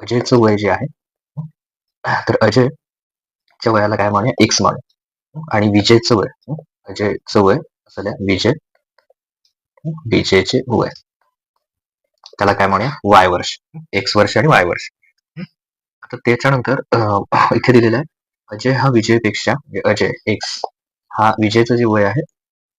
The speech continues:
त्याच्यापेक्षा पाच वर्षांनी लहान, म्हणजे वजा पाच करायचे. हं? तर एक्स बरोबर किती आले? वाय वजा पाच.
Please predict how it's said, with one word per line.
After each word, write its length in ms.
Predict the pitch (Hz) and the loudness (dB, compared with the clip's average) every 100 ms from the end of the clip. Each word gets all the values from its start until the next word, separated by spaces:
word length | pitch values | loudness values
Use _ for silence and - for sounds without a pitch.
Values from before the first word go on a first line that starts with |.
| _ _ - | _ _ -4
त्याच्यापेक्षा 540 | 101 120 117 - 120 160 _ _ _ _ _ | -2 0 0 -2 -4 -4 _ _ _ _ _
पाच 220 | 113 120 | 0 2
वर्षांनी 340 | 120 107 107 139 | 0 0 0 2
लहान, 200 | 117 98 | 2 2
म्हणजे 240 | 92 - 101 | -6 -6 0
वजा 240 | 98 107 | 0 2
पाच 240 | 98 92 | 0 0
करायचे. 480 | - 92 - - - | -4 -6 -10 -20 -20
हं? 60 | 160 _ _ _ _ _ | -20 _ _ _ _ _
तर 60 | - | -4
एक्स 220 | 85 - | -2 4
बरोबर 220 | 113 117 | 4 4
किती 220 | 117 117 117 | 2 0 0
आले? 120 | 123 | 2
वाय 180 | 98 101 | 2 2
वजा 260 | 98 123 - - | 0 -4 -6 -8
पाच. 280 | 78 - | -8 -10